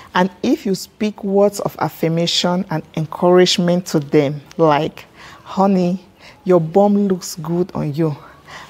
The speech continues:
I'm blessed to have you in my life. I'm blessed to have you carrying my miracle baby.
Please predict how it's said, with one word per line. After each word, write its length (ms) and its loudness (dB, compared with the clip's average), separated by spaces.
I'm 160 4
blessed 540 4
to 100 0
have 360 -4
you 160 -2
in 120 -2
my 120 0
life. 480 0
I'm 180 0
blessed 500 4
to 100 0
have 360 -2
you 120 -4
carrying 520 -4
my 120 -4
miracle 540 -2
baby. 520 -2